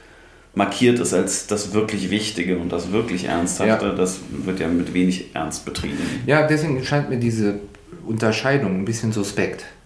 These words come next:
Speaker 1: Hm.
Speaker 2: Also es wird, und da hast du vollkommen recht, nirgendwo so ein enormer Aufwand betrieben wie für die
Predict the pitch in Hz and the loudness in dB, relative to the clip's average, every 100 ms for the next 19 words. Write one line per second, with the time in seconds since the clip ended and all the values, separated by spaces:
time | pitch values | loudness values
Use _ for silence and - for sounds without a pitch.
0 | - 107 113 113 104 123 120 165 110 110 | -2 2 2 2 0 0 2 2 0 0
1 | 107 - 117 147 143 143 139 - - 110 | 0 -2 -2 0 2 2 2 -2 -6 -2
2 | 165 160 120 131 123 113 113 127 151 117 | 0 2 0 2 2 4 4 2 2 0
3 | - - 85 82 87 95 95 101 104 - | 0 -2 -4 -4 -6 -4 -2 -2 -4 -4
4 | 107 98 98 98 98 | -2 -2 -2 -6 -6